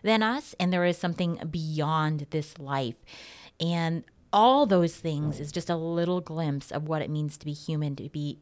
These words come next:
created in the image and likeness of God. Certainly, I couldn't be able to, I wouldn't be able to explain it fully and completely.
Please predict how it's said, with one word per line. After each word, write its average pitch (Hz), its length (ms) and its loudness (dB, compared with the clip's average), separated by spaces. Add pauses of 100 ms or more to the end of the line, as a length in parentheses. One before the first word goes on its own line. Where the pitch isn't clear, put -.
(120)
created 151 440 -4
in 147 60 -4
the 139 140 -6
image 151 240 -4
and 143 100 -6
likeness 143 320 -8
of 139 100 -6
God. 139 280 -4 (420)
Certainly, 196 400 2
I 175 120 4
couldn't 185 420 -2 (120)
be 165 140 0
able 170 140 2
to, - 160 -4 (160)
I 170 60 2
wouldn't 180 200 4
be 180 80 2
able 165 120 0
to 170 100 -2
explain 170 520 -2
it 156 120 -4
fully 165 500 -2
and 151 160 -4
completely. 160 960 -6